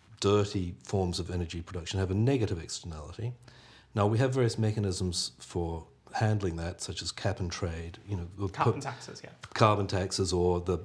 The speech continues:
Speaker 1: the cap and trade system with carbon permits that are tradable. Once you've, so once you've dealt, you've internalized the negative externality, there's no need to subsidize the alternatives. They now just, they're competing on an,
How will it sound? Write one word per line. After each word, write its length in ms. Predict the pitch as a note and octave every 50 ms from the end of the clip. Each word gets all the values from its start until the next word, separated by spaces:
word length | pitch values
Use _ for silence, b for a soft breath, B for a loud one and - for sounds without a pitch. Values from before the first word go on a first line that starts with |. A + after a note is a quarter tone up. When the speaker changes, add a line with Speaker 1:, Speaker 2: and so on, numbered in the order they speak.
| - - -
Speaker 1:
the 100 | - F#2
cap 220 | F2 - G2+ F2+ -
and 100 | F#2 -
trade 300 | - F#2+ F2 E2+ D#2+ -
system 260 | - F#2 - - F#2
with 120 | E2+ D#2+ - - - - -
carbon 320 | - G#2 F#2+ F2 F2+ E2+
permits 520 | E2 - G#2+ F#2+ F2 E2+ E2 E2 - -
that 160 | - F#2 E2+ E2
are 40 |
tradable. 360 | E2+ - - F2 D2+ D#2 - - - B B B B B B B B B B B B B B B
Once 320 | C3+ C3+ E3+ G#3+ - -
you've, 280 | - F#3+ D#3+ - - - - -
so 240 | - - C3+ B2 C#3 -
once 320 | - C3+ D3+ F#3+ - - G3+
you've 160 | F#3 - - - - - _ _ _ _ _ _ _ _ A#2 - -
dealt, 380 | C#3+ C3 C#3 C3+ - - - -
you've 140 | B2 A2+ G#2+
internalized 800 | A2+ A2 - - C3+ C3 B2+ B2 A2+ G#2+ G2 F#2+ F2+ F2+ -
the 240 | - G2 F#2+ F#2 F#2+ F#2 - - _ _ - -
negative 340 | A2 A2 G#2+ G#2 G#2 G2
externality, 920 | F#2+ F#2 F2+ - - - F#2 F#2+ G2+ A2 B2 B2 A#2+ - - - - - - _ b b b b b b b b b b b b b b
there's 160 | C3 B2+ B2+
no 140 | C#3 D#3 F3+
need 220 | F3+ E3+ D#3 C3+
to 100 | - C3
subsidize 880 | A#2+ - C3+ B2+ B2 - - A#2+ A2+ G2+ G2 F#2+ F#2 F2+ F2 - - - - -
the 80 | A2
alternatives. 760 | G2+ F#2+ F2+ - D#3 D#3+ D#3 G#2+ E2+ - F2 G#2+ - - - - _ b b b b b b b b b b _ -
They 140 | B2+ C3
now 140 | C3+ C3 B2
just, 320 | A#2+ A#2+ A2+ - - - -
they're 120 | B2 A2+
competing 380 | - D3 B2+ A#2 A#2+ A2 A2 G#2
on 180 | G2+ G2+ G2+
an, 100 | G2+ -